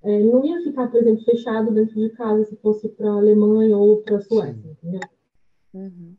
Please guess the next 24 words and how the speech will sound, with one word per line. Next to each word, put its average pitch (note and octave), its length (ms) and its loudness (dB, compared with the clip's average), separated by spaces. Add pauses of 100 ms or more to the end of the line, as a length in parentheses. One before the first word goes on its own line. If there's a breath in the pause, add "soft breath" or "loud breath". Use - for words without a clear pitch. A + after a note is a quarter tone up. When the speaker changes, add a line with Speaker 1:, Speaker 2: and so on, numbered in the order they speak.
Speaker 1:
Então, B3 520 0 (140)
sem F#4 160 -6
pensar F#4+ 260 0
em D4+ 60 -8
projeto, A3 480 -6 (480)
sem D4 160 -8
pensar D#4 300 -12
em A3+ 300 -2
nada, G#3 280 -2
eu F#3+ 60 -10
comecei A3+ 300 -4
a A#3 40 -6
pensar A#3+ 640 -4 (180)
em, G#3+ 200 -6 (440)
como B3+ 280 0
família C4+ 580 0
e C#4+ 80 -6
como F4+ 300 -10
aquilo E4+ 320 -6
também D#4+ 420 -6
ia D#4+ 80 -6
ajudar D4 560 -6
no D4+ 160 -4
meu D4 360 0